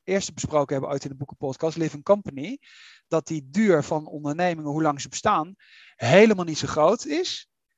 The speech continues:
En waar ligt dat aan? Omdat organisaties niet met de maatschappij resoneren en die, en die effecten van wat er maatschappelijk eigenlijk gebeurt, helemaal niet meer opvangen. En daar is bijvoorbeeld in Nederland natuurlijk Shell een heel goed voorbeeld van. Ik heb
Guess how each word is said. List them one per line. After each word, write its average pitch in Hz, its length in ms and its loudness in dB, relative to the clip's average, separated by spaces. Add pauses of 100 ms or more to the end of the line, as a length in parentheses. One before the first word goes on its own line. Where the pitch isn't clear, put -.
(320)
En 180 180 0
waar 156 140 8
ligt 175 200 2
dat 226 160 4
aan? 302 320 2 (400)
Omdat 170 400 2
organisaties 180 840 0
niet 202 260 -6
met 202 200 -2
de 196 80 -6
maatschappij 196 640 0
resoneren 190 880 0
en 185 200 -4
die, 180 320 -4 (460)
en 175 200 -2
die 180 180 -2
effecten 180 680 2 (200)
van 175 240 4
wat 196 160 6
er 170 180 -2
maatschappelijk 175 520 2
eigenlijk 156 400 2
gebeurt, 196 420 0
helemaal 208 260 2
niet 202 160 -4
meer 202 100 -6
opvangen. 151 480 0
En 147 100 -8
daar 160 100 0
is 160 60 -2
bijvoorbeeld 165 300 -6
in 156 60 -4
Nederland 160 300 -2
natuurlijk - 260 0
Shell 311 120 8
een 226 80 0
heel 180 160 4
goed - 140 -8
voorbeeld 139 340 -2
van. 135 180 -10 (800)
Ik - 140 -2
heb 185 200 4